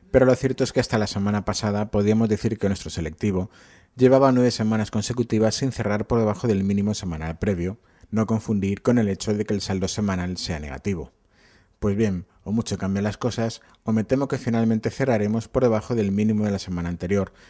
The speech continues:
en los nueve mil seiscientos sesenta y cinco puntos. De confirmarse, ¿es esto el fin del mundo? Ni mucho menos. Tan solo estamos hablando de una señal de debilidad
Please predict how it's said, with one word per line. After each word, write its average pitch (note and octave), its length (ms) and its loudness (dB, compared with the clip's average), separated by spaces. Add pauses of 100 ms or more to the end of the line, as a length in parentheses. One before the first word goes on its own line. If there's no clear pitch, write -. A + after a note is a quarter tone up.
(140)
en A2+ 80 -2
los G#2+ 120 0
nueve G2+ 200 0
mil G2+ 160 0
seiscientos G#2 480 -4
sesenta G2+ 320 -6
y E2+ 40 -2
cinco E2 300 -8
puntos. E2+ 480 -6 (540)
De G2+ 120 -2
confirmarse, C3 720 0 (140)
¿es - 140 0
esto D3+ 180 -2
el C3 60 0
fin C#3+ 160 -4
del C3+ 140 2
mundo? B2+ 400 -2 (120)
Ni F2 140 -2
mucho F#2+ 260 -2
menos. D2 360 -8 (360)
Tan G#2 160 -4
solo A#2+ 160 0
estamos C3+ 380 -2
hablando A#2+ 260 2
de A#2+ 60 2
una A2+ 140 2
señal A2 300 0
de A2+ 100 2
debilidad G#2 480 2